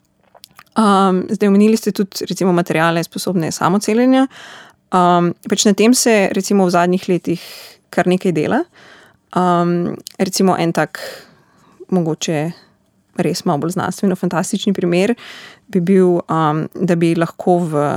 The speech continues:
a, samo celico vgradili nek senzor, ki bi nam povedal, am,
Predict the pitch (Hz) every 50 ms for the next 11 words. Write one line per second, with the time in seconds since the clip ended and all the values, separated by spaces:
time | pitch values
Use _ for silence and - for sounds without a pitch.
0 | - - - - - - - - - 60 - - 190 - - - 170 151 156 160
1 | 165 - - - 180 180 208 247 254 - - 294 294 277 226 - 180 175 165 175
2 | 165 165 156 151 143 - - - - - 131 135 185 202 240 349 - - _ _
3 | _ _ _ _ _ - - - - _ _ _ - - 208 170 170 165 160 170
4 | - 175 165 175 165 165 165 165 156 160 160 - - - - - 151 143 131 -
5 | - 170 -